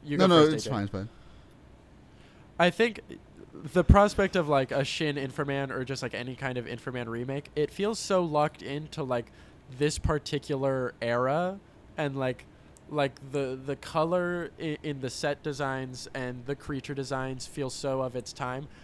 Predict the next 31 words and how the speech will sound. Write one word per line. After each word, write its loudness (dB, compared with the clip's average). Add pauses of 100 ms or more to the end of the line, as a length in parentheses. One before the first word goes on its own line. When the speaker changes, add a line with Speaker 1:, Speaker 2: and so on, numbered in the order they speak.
(200)
Speaker 1:
I 4
don't -2
know 0
how 2
you -2
could -6
update -4
it -4
the -8
same -8
way. -2
Like, -8 (200)
like, -2
you 0
can -4
take -2
Kamen 0
Rider 2
and, -4
like, -4 (300)
oh, 4
now 2
it's -2
in -4
twenty -4
twenty-two -2
and -4
it's -10
modern -2
and -12
it's -14